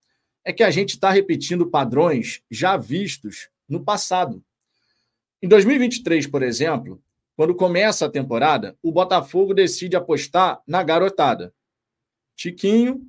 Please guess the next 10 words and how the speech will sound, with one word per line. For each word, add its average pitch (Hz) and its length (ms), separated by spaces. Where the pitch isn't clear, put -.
mais 175 360
os 185 100
meninos, 185 640
certo? 180 500
Só 262 200
que 269 100
ao 269 100
longo 175 240
da 170 120
temporada, 165 800